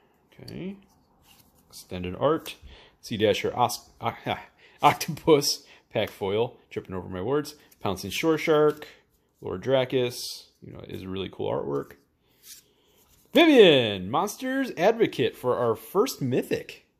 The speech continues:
in the, uh, Borderless treatment. And then Mister Space Go-, oop,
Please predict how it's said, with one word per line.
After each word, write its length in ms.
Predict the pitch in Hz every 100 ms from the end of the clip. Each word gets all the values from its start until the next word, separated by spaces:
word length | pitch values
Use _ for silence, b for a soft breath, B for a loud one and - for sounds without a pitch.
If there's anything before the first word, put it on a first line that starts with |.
| _ _ _ _ -
in 180 | 104 101
the, 300 | 101 101 104
uh, 120 | 101
Borderless 540 | 98 156 202 95 -
treatment. 400 | - 156 214 277
And 120 | - 147
then 440 | 170 208 285 - B B B B -
Mister 340 | 170 240 147
Space 520 | - - - 190 320
Go-, 200 | - 220 190
oop, 260 | 185 -